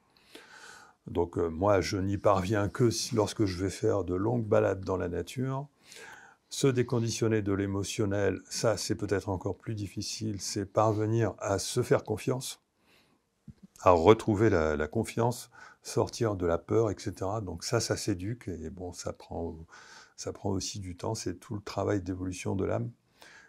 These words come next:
Et puis, euh, se, se détacher de l'ego. Et donc ça, c'est peut-être le plus difficile, mais en même temps le plus accessible, parce que l'ego, au moins, on en a conscience,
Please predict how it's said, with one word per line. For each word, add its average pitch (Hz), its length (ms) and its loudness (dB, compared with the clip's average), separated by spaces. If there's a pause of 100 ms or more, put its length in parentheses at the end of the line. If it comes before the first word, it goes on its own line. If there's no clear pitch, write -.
Et 110 200 2
puis, 120 500 -4
euh, 95 640 2 (880)
se, 104 540 -2
se - 160 -2
détacher 107 640 2
de 98 100 -4
l'ego. 90 380 -2 (400)
Et 85 140 -6
donc 92 300 -4
ça, 107 340 2 (420)
c'est - 520 -2
peut-être 120 360 2
le 113 100 0
plus - 140 -8
difficile, 110 500 -4
mais 107 120 0
en 98 60 2
même 101 120 -2
temps 127 160 -2
le 104 100 0
plus 98 240 -4
accessible, 110 460 -2
parce - 160 -4
que - 100 -2
l'ego, 98 360 2
au 104 40 2
moins, 98 220 0
on 92 160 -2
en 90 80 -2
a 87 100 -4
conscience, - 720 -8